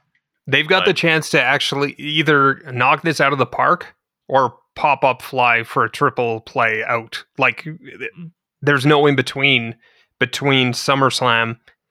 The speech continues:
Speaker 1: and either Royal Rumble or WrestleMania. This could go terribly for W W E and become very stale and very boring,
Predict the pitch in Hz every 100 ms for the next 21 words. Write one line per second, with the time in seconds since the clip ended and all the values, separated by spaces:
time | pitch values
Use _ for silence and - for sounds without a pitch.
0 | _ _ _ - 127 123 117 - _ _
1 | _ - 147 151 139 139 135 127 123 131
2 | 123 131 131 127 123 - 135 123 127 113
3 | - _ _ _ - 151 - 170 147 151
4 | 143 - 139 151 131 117 113 - _ _
5 | _ _ _ - 147 139 123 127 127 123
6 | 123 117 120 117 127 131 123 - 135 117
7 | 120 143 139 - 127 120 120 117 117 113
8 | 127 170 127 110